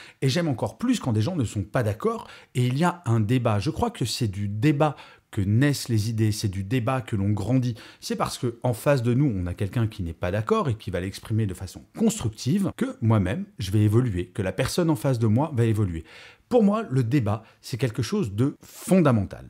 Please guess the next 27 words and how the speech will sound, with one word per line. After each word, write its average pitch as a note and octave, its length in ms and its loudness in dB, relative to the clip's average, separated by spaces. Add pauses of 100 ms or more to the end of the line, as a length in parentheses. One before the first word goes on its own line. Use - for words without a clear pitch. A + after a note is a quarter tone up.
Et C3 240 -2
au F3+ 80 6
final, A2+ 560 0
tout G3 140 4
le C#3 80 8
monde A2+ 340 4
en G#2+ 80 0
sort A#2+ 300 -2
grandi. F2+ 340 -8 (140)
Sauf - 280 -4
que - 120 -8
là, D#2+ 240 -10 (500)
à C#3 60 4
un C#3+ 120 6
moment, F2 360 0 (320)
une D#3 140 4
personne B2+ 580 -2
au A2 80 0
premier F#3+ 320 2
rang F2+ 200 -6 (260)
se - 260 -2
lève. D#2+ 280 -2 (640)
Je A#2 180 2
vois E3 540 0
dans B2 160 2
ses A2 380 0
yeux G2+ 180 0